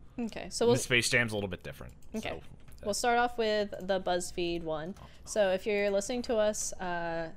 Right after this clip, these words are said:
Speaker 1: as a recorded audio, this will be in the description for you guys. Uh, we'll share our results, and you can feel free to let us know on Twitter what your results are.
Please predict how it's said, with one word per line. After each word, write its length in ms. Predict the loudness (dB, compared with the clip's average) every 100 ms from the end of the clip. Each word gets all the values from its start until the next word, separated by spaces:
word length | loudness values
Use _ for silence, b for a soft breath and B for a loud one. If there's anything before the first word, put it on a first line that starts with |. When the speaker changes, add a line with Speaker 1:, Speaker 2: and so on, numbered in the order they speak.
| -14 -2
Speaker 1:
as 200 | 0 2
a 180 | 2 2
recorded 540 | 0 0 0 2 0 0
audio, 680 | 0 0 2 2 2 0 -2 -6
this 200 | -4 0
will 140 | 0 0
be 80 |
in 80 | 0
the 80 | 0
description 420 | -2 -2 -4 -4
for 120 | -2
you 100 | 0
guys. 460 | 0 0 -2 -4 -8 B B B B
Uh, 160 | -6 -6
we'll 160 | 0 0
share 280 | 4 4 6
our 200 | 4 4
results, 560 | 2 2 2 0 -4 -4
and 480 | -2 -2 -2 -6 -8 -12 -6
you 100 | -4
can 160 | -2 -4
feel 200 | -2 -2
free 280 | -2 -2 2
to 340 | 4 4 4
let 200 | 4 4
us 160 | 4 2
know 140 | 0
on 140 | 0 -2
Twitter 300 | -2 0 0
what 160 | -2
your 140 | -2 -2
results 400 | 0 -2 -2 -2
are. 320 | -2 -4